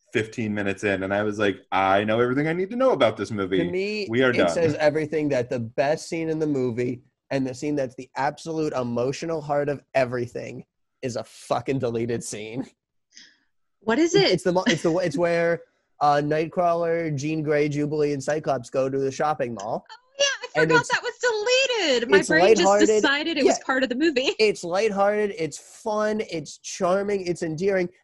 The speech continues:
Speaker 2: and also it shows the world of Xavier's dream. It shows a world of mutants and humans coexisting. It shows us the world that the X-Men now have to defend.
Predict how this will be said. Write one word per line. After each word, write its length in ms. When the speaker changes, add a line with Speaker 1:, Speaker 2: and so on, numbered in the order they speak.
Speaker 2:
and 120
also 420
it 240
shows 800
the 100
world 540
of 100
Xavier's 580
dream. 360
It 180
shows 380
a 80
world 380
of 120
mutants 600
and 140
humans 520
coexisting. 680
It 260
shows 460
us 140
the 140
world 340
that 120
the 220
X-Men 540
now 280
have 280
to 100
defend. 920